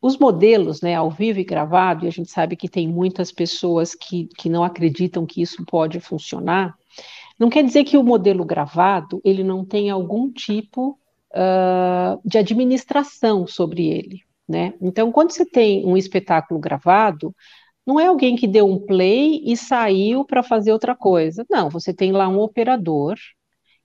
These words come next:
que ele tá prestando atenção no espetáculo. Se o espetáculo parar,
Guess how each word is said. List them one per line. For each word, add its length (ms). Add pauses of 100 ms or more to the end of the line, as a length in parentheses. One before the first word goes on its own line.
(100)
que 240
ele 580 (260)
tá 160
prestando 520
atenção 520
no 60
espetáculo. 640 (120)
Se 140
o 40
espetáculo 600
parar, 500